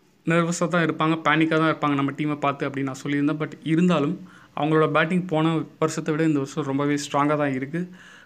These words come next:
பூரான் ரொம்ப டேஞ்சரஸான பேட்ஸ்மேன் தான். But அவரை எதுக்கு இந்த தடவை ஃபோர்த்தா இறக்கலன்னு தான் எனக்கு ஒரு டவுட்டா இருக்கு. ஒருவேளை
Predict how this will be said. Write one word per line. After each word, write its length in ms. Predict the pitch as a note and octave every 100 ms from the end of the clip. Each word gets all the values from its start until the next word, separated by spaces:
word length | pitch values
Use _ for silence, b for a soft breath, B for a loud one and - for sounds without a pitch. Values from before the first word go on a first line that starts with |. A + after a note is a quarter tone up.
| -
பூரான் 360 | A3+ B3 A#3+ G#3+
ரொம்ப 340 | F#3 F#3+ F#3+
டேஞ்சரஸான 600 | E3 F3 F3+ F3+ F3 F3
பேட்ஸ்மேன் 380 | D#3 D3 D3 D3
தான். 180 | D3 F3+
But 140 | D#3+ D#3+ - -
அவரை 300 | E3 E3+ E3 D#3
எதுக்கு 340 | E3 F#3 F#3
இந்த 140 | F3 D#3
தடவை 300 | D#3 D#3+ E3
ஃபோர்த்தா 440 | D#3 D#3+ D#3+ D#3+ D#3+
இறக்கலன்னு 460 | C#3+ C#3+ D3 C#3+
தான் 80 | D3
எனக்கு 180 | D#3 C#3+
ஒரு 180 | C3+ B2
டவுட்டா 280 | C3 C#3 C#3+
இருக்கு. 180 | D#3
ஒருவேளை 260 | D#3 C#3 C#3